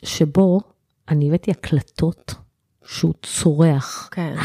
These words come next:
Speaker 1: "אני לא יכול להיות עם ילדים.
Speaker 2: כן.
Speaker 1: אני לא מסוגל, תעזבי אותי, אני לא מוכן לטפל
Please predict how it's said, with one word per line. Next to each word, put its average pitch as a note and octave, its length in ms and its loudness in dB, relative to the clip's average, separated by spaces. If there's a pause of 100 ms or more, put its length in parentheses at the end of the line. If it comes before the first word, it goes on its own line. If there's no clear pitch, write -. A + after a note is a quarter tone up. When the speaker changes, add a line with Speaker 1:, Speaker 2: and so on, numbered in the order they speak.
(120)
Speaker 1:
"אני D#4+ 180 2
לא F#4 80 6
יכול F#4 260 4
להיות F#4+ 200 4
עם F#4+ 100 2
ילדים. G#4+ 640 2
Speaker 2:
כן. D4+ 420 0 (460)
Speaker 1:
אני C#4+ 140 0
לא F4 120 -2
מסוגל, - 320 -2 (400)
תעזבי F#4 320 -4
אותי, A4 200 -2 (340)
אני C#4 180 -4
לא E4 80 -2
מוכן F#4 260 -4
לטפל F#4 240 -2